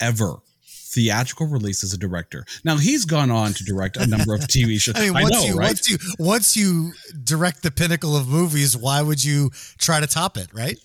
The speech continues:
Speaker 1: Just drop, drop the
Speaker 2: <laughs>
Speaker 1: director's clapboard. You're done. He would actually go on to direct episodes of Nashville, N C I S, The Client List, Heroes, and Crossing Jordan.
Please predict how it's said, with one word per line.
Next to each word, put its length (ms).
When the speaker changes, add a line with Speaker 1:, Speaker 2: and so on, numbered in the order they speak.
Speaker 1:
Just 200
drop, 280
drop 260
the 60
Speaker 2:
<laughs> 40
Speaker 1:
director's 380
clapboard. 500
You're 100
done. 300
He 120
would 260
actually 360
go 220
on 100
to 80
direct 320
episodes 440
of 140
Nashville, 760
N 160
C 220
I 160
S, 360
The 120
Client 400
List, 300
Heroes, 420
and 140
Crossing 420
Jordan. 500